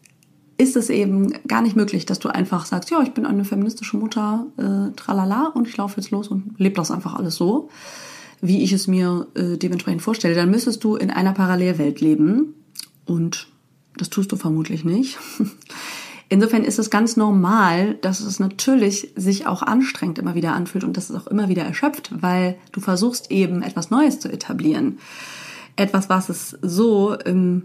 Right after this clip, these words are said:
Mainstream sozusagen noch nicht gibt. Ja, also so viel vielleicht zur Beruhigung, auch wenn es frustriert. Es ist eben aufgrund der Strukturen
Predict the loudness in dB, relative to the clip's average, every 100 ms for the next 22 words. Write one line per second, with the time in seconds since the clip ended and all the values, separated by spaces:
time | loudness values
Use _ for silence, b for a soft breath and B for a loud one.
0 | -2 2 4 4 0 -2 -2 -2 -2 -2
1 | 0 -2 -4 -6 -2 0 0 0 -12 -14
2 | _ 0 2 2 -2 0 2 2 2 2
3 | 2 2 0 -4 -10 B B B B B
4 | B _ -2 0 4 4 4 2 0 -2
5 | -2 -2 -4 -4 -6 -2 -2 -2 -4 -6
6 | -2 -2 -2 -2 0 2 0 0 -4 -10
7 | -2 0 0 -2 -6 -8 0 2 2 -2